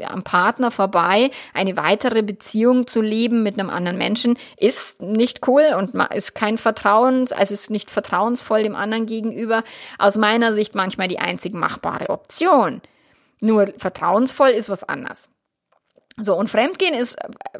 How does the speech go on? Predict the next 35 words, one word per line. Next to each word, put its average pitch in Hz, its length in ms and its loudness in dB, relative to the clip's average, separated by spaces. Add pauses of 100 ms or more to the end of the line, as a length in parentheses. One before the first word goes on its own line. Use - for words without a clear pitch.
(120)
gesellschaftlich 208 720 2 (120)
höchst 277 420 2
verwerflich, 214 720 0
wenn 160 100 -6
das - 160 -12
irgendjemand 262 540 0
rauskriegt, - 580 -4
ey, 170 180 -6
holla 254 220 4
die 277 120 -2
Waldfee, 214 340 4
da - 120 -2
darfst - 320 -2
du 254 60 -12
dir - 200 -4
echt - 200 -2
ordentlich, 240 580 0 (260)
<laughs> 330 260 2
ordentlich 247 600 -2
Schutz - 380 -8
zulegen. 269 580 -6 (380)
Genau, 202 220 4
aber 202 180 4
das 254 180 0
ist, 254 140 -6
ich 240 160 -4
erlebe 208 220 2
das 220 160 -6
ja 202 100 4
ständig 214 380 0
mit 226 160 -2
die 226 80 -2
Prügel 220 380 -2
und 185 100 -4
insofern, 185 440 2